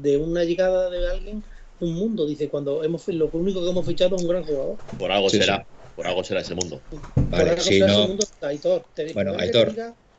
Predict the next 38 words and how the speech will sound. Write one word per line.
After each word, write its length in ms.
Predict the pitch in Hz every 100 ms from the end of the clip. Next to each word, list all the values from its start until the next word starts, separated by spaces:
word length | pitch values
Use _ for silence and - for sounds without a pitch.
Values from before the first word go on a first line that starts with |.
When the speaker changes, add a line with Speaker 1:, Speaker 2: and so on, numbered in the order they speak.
| _ _
Speaker 1:
pero, 240 | 156 156 - _ _
pero 160 | 170 147 - _ -
que 120 | 151
yo 120 | 143 175
respeto 340 | 202 185 190
todas 140 | 190 165
las 100 | 147
opiniones. 400 | 143 135 127 120 _ - _
Pero, 140 | 143
por 100 | 143
ejemplo, 240 | 139 175 151
la 80 | 131
tuya, 240 | 160 190
Aitor, 340 | 185 208 214 214 _ _ -
hasta 240 | - -
ayer 400 | 147 131 156 208 - - - _
no 100 | 190
era 160 | 233 202
esta 260 | 247 269 190
que 60 |
estás 180 | 175 180
demostrando 480 | 170 156 147 151 139
hoy. 340 | 247 262 196 - _ _ -
Speaker 2:
¿Cuál? 360 | 82 90 127 -
¿Cuál? 300 | - 73 117 _ _
¿Cuál 180 | - 90
era 120 | 87 85
la 100 | 80
mía? 220 | 87 107
Speaker 1:
Porque 180 | 147 160
tú 200 | 160 165
no, 220 | 190 175
ya 100 | 165
estás 160 | 170
en 80 | 180
contra 260 | 196 190 190
de 80 | 175
Griezmann. 400 | 208 226 175